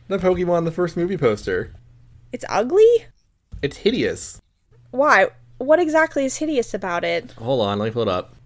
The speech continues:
Speaker 2: What's wrong with it? It's got Mewtwo, Mew.
Speaker 1: It's hideous. Look at the background Pokemon. Meowth is smaller than Nidoran's face.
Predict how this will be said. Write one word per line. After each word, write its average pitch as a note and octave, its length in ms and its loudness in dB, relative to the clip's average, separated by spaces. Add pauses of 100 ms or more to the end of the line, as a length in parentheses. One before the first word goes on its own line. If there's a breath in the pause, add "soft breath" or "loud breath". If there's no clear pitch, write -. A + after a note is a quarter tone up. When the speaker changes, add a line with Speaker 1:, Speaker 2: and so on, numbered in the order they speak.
(180)
Speaker 2:
What's - 240 -4
wrong F#4+ 240 2
with F4 180 -2
it? F3+ 120 2
It's G#3 200 -2
got A#3+ 300 2
Mewtwo, C#4+ 1120 -2 (440 soft breath)
Mew. B3+ 840 -2 (240)
Speaker 1:
It's G#3 220 0
hideous. F#3 520 6
Look E3+ 160 6
at A#3+ 60 0
the A3+ 80 6
background D#3 480 2
Pokemon. A#2 580 2
Meowth D3+ 300 2
is G3+ 160 -2
smaller D3 500 6
than E3+ 160 6
Nidoran's D#3 440 2
face. - 580 -2